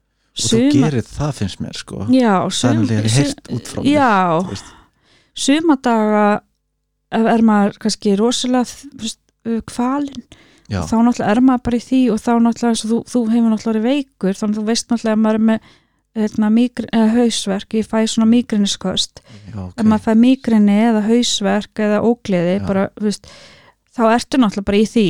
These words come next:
Speaker 2: og það
Speaker 1: Já.
Speaker 2: kemst ekkert að, það kem-, komast engar hugsanir að, þá ertu
Speaker 1: Nei.
Speaker 2: bara bíð eftir að það líði hjá.
Speaker 1: Einmitt.
Speaker 2: En segjum á svona dögum sem maður er kannski verkjaður eða eitthvað, þá reynir maður bara líka að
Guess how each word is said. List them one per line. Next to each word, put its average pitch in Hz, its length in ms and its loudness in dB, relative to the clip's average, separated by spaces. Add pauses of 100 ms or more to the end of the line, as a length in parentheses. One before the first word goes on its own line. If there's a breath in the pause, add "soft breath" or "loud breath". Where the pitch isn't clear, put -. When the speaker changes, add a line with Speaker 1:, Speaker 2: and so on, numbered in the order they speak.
(580)
Speaker 2:
og 202 80 -6
það 226 100 0
Speaker 1:
Já. - 80 -8
Speaker 2:
kemst 262 400 2
ekkert 208 220 -4
að, 185 260 -2
það 190 100 -4
kem-, 220 280 -4
komast 254 340 2
engar 226 240 0
hugsanir 190 480 -2
að, - 140 -10
þá - 140 -6
ertu 208 280 0
Speaker 1:
Nei. - 60 -8
Speaker 2:
bara 208 260 0 (340)
bíð 233 200 2
eftir 220 240 -6
að 202 140 0
það 202 100 0
líði 214 180 2
hjá. 214 180 2 (180)
Speaker 1:
Einmitt. 101 680 -8
Speaker 2:
En 220 60 -2
segjum 240 400 2
á 233 60 2
svona 226 200 0
dögum 226 440 2
sem 214 160 -2
maður 202 160 0
er 196 100 -8
kannski 202 260 -4
verkjaður 196 720 -2
eða 185 320 0 (440 soft breath)
eitthvað, 196 360 -4
þá 202 100 -4 (120)
reynir 214 420 2
maður 196 220 0
bara 190 160 -2
líka 208 400 -2
að 175 80 -10